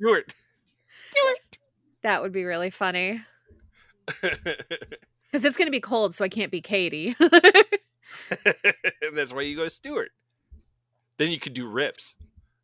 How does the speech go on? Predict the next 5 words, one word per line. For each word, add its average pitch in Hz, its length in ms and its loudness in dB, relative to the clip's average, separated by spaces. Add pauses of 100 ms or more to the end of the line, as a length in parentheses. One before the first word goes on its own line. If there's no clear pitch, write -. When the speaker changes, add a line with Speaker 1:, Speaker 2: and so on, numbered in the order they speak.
(460)
Speaker 1:
<laughs> - 260 -12
Speaker 2:
Reps. - 540 2 (180)
Rips. - 480 2
Revelation. 349 1120 8
<laughs> - 40 -20